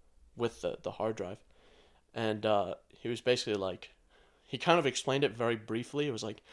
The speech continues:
"You wanna go into disk utility, and you want to make two partitions, uh, one for your P C and one for the Mac here." And I was like, and, and he's like, "Yeah, okay." He, he's like, "Yeah, just come back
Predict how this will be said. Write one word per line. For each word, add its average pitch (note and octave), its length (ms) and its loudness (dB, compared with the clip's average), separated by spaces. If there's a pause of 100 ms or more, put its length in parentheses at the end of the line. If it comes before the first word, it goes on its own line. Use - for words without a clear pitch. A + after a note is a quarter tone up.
(420)
"You C3 120 -2
wanna D#3+ 200 4
go D#3 180 4
into C3+ 260 -6 (180)
disk - 500 0 (140)
utility, F#3 880 -2 (440)
and C3 120 -2
you C3+ 80 0
want D3 180 0
to D3 80 -8
make C3 260 -4 (220)
two F#3 500 -4
partitions, - 1200 -6 (1160)
uh, A2+ 60 -8
one B2 240 -2
for - 160 -8
your G#2 140 -4
P - 220 -12
C B2 320 -6
and G#2 160 -6
one A2 160 -8
for - 280 -10 (300)
the A2 80 -8
Mac A#2 460 -6
here." - 300 -8 (880)
And D#3 100 2
I - 20 6
was D3 120 4
like, C3 160 4 (720)
and, C#3+ 300 6
and - 0 -
he's C#3+ 300 4
like, C3+ 140 2
"Yeah, G3 180 8
okay." D3 200 0
He, C#3+ 420 -4
he's C3+ 180 -8
like, B2 180 -8
"Yeah, A3+ 100 2
just D#3 200 0
come F#3+ 160 -4
back F#3 200 4